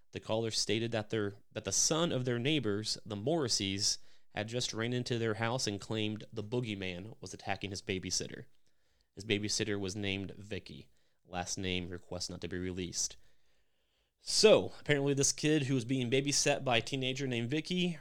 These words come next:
ran to the neighbor's house and claimed that the boogeyman was attacking the babysitter. Officer Hawkins immediately responded to the call,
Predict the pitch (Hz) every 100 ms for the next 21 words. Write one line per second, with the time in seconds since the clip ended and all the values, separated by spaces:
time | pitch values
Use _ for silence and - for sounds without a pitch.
0 | - 110 113 120 113 113 131 143 - 135
1 | 139 107 101 117 117 107 104 110 113 104
2 | 104 101 101 98 95 92 85 76 78 -
3 | 67 113 - - _ _ _ _ _ _
4 | - 110 - 117 110 113 - 120 107 101
5 | 107 117 117 101 - - 117 131 135 131
6 | 139 - 139 180